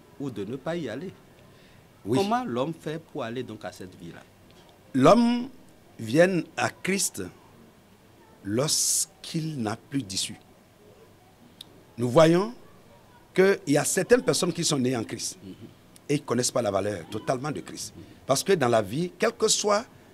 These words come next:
Speaker 2: ton niveau de vie natale,
Speaker 1: Mhm.
Speaker 2: étant païen ou étant chrétien, à un certain âge de la vie, l'homme peut savoir prendre sa décision.
Speaker 1: Mhm.
Speaker 2: Et c'est dans ça que l'homme peut se confier totalement à Dieu.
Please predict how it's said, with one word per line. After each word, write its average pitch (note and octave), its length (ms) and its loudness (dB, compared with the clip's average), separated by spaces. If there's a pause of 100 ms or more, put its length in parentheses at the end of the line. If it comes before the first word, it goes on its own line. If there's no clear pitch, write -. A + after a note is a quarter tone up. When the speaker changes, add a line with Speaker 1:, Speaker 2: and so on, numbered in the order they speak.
(220)
Speaker 2:
ton F#3 320 4 (140)
niveau C#3 640 4 (360)
de G2 160 -2
vie A2 260 -2
natale, C#3 680 0
Speaker 1:
Mhm. G#2 100 -12 (1000)
Speaker 2:
étant B2 280 2
païen B2 440 2 (220)
ou C3+ 160 2
étant C3+ 220 2
chrétien, C#3+ 400 -2 (560)
à A#2 160 4
un G3+ 160 4
certain D#3+ 500 2
âge C#3+ 160 4
de A#2+ 80 0
la G#2 140 2
vie, A#2 280 -8 (160)
l'homme C3+ 380 2 (540)
peut E3 100 0
savoir B2+ 340 0
prendre - 160 -2
sa C3 100 -2
décision. F2 360 -8 (100)
Speaker 1:
Mhm. G2 100 -14 (300)
Speaker 2:
Et F3 80 4
c'est B2+ 240 2
dans A#2+ 140 2
ça - 200 2
que G3 280 0 (300)
l'homme C3 300 6 (240)
peut - 120 6
se - 120 8
confier D#3+ 320 2
totalement A2 360 0
à G#2 80 2
Dieu. D2+ 220 -12